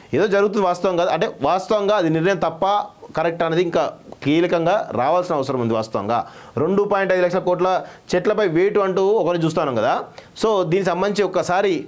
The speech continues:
మరి మన వృక్షరాజు ఉన్నాడు కదా, సంతోష్ రావు, మరి ఆయన ఏం చేస్తున్నాడు? మరి ఆయనకు ఎన్నో పెద్ద,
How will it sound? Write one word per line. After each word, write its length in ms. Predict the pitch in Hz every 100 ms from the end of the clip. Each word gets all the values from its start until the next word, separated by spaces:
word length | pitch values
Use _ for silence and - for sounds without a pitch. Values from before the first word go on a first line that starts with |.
| -
మరి 180 | 160 175
మన 480 | 160 160 147 117 80
వృక్షరాజు 520 | 107 170 170 220 233 202
ఉన్నాడు 240 | 214 220
కదా, 160 | 220 139
సంతోష్ 440 | 165 170 196 180
రావు, 200 | 185 131 - - - 160
మరి 80 | 170
ఆయన 140 | 170
ఏం 180 | 196 226
చేస్తున్నాడు? 380 | 220 226 196 156
మరి 120 | 156
ఆయనకు 260 | 175 208
ఎన్నో 320 | 185 175 214 220
పెద్ద, 220 | 220